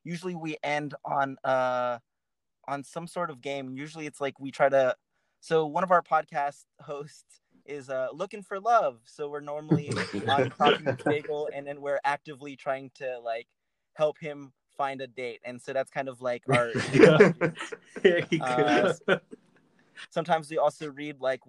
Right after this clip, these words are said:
Speaker 1: uh, really shitty, like, one-star Amazon reviews and kind of make fun of that. And so,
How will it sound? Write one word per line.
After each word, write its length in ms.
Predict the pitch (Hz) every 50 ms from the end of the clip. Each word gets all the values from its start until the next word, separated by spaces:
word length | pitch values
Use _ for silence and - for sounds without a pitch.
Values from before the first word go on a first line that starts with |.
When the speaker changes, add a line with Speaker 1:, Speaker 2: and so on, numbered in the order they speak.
| _ -
Speaker 1:
uh, 340 | - 135 135 135 135 135 131 123 131
really 540 | 131 143 143 143 143 139 139 139 135 135
shitty, 500 | 127 - - 139 131 135 135 135 131 131
like, 180 | 120 120 117 113 -
one-star 640 | 104 113 131 135 139 - - 143 131 131 135 131 -
Amazon 440 | - 139 147 156 156 147 165 151 151
reviews 480 | 156 151 143 151 151 151 151 151 147 -
and 180 | - 123 120
kind 140 | - 131 127
of 100 | 123 117
make 160 | 123 117 -
fun 160 | - 127 117 117
of 80 | 113
that. 300 | 127 143 151 151 151 - - - - - -
And 260 | 131 127 127 127 120
so, 340 | - - 127 117 117 117